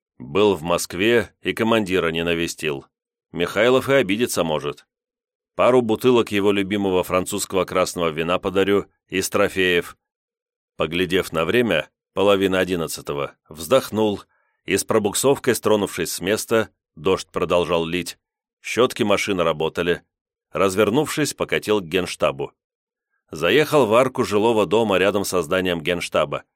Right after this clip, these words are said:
тут ближе всего идти. Покинув машину, тут сухо, накинул на шинель мотоциклетный плащ, он тоже непромокаемый, хотя с моряцким большая разница,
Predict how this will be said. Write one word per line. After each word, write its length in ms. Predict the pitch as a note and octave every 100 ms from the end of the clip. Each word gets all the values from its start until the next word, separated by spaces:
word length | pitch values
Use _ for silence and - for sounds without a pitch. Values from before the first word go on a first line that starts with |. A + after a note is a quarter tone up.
| _
тут 180 | - B2
ближе 300 | G2 A2+ F#2+
всего 380 | F#2 - G2 E2
идти. 340 | D2+ - D2 - _ _ _ _ _ _ _
Покинув 460 | - D2 G#2 G#2 F2
машину, 540 | E2+ D#2 A#2+ C3 C3 - _ _ -
тут 200 | G2+ -
сухо, 460 | F#2+ F2+ A#2 A2 _ _ _ _ _
накинул 460 | - E2+ - D#3+ D3+
на 120 | A#2
шинель 340 | G#2 G#2 A#2+ A2+
мотоциклетный 720 | G2 - - D#2 F2 - D#2
плащ, 420 | D#2+ G#2+ A2 - _ _ _
он 200 | - E2+
тоже 240 | E2 G2 G#2+
непромокаемый, 880 | A#2 A2 G#2+ G2+ A2 G#2+ G#2+ F#2+ - _ _ _
хотя 320 | - - C3+
с 80 | -
моряцким 520 | F#2+ G#2+ A#2 - F#2
большая 360 | F2 - F2
разница, 560 | D#2+ D#2+ D#2+ F2+ G2 F2